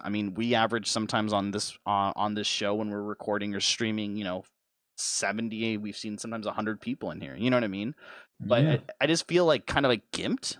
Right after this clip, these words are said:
Speaker 1: a little bit when it comes to, like, I didn't ask for these ads to be on these vods or these highlights at all. I didn't check a box that said, "Yeah, sure, you can do this." It's,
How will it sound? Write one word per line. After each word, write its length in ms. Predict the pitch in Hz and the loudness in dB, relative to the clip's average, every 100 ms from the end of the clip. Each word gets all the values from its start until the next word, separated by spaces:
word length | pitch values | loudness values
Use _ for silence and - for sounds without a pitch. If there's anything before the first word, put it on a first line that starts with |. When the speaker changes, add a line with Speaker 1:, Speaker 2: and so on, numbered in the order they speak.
| - | 0
Speaker 1:
a 80 | 165 | 4
little 240 | 202 214 208 | 6 6 6
bit 260 | 233 240 | 4 6
when 100 | 123 | 4
it 80 | 117 | 2
comes 280 | - 127 - | 2 0 2
to, 80 | 110 | 4
like, 260 | 107 104 | 4 4
I 120 | - 127 | 2 2
didn't 160 | 202 | 2
ask 220 | 107 104 - | 0 -2 -4
for 80 | |
these 180 | 104 98 | -4 -4
ads 320 | 76 98 95 | -2 -2 -2
to 60 | 92 | -6
be 140 | 92 90 | -6 -6
on 100 | 87 | -6
these 220 | 92 82 | -8 -10
vods 560 | 90 80 101 123 - - | -12 -8 -8 -6 -10 -8
or 160 | 101 | -8
these 200 | 92 87 | -8 -8
highlights 420 | - 87 90 92 78 | -6 -4 -4 -4 -4
at 80 | 95 | -2
all. 280 | 85 - - | -2 -2 -6
I 80 | 104 | -2
didn't 280 | 185 135 - | -2 -2 0
check 220 | 117 101 | -2 0
a 40 | |
box 320 | 82 80 92 98 | -2 -2 -4 -8
that 120 | - | -6
said, 180 | 92 82 | -6 -4
"Yeah, 280 | 131 139 | 0 0
sure, 320 | 82 - 131 85 | 0 -2 -2 -4
you 100 | 98 | -8
can 160 | 101 87 | -10 -8
do 200 | 98 120 | -8 -8
this." 320 | 64 - - | -8 -8 -10
It's, 240 | - - | -12 -16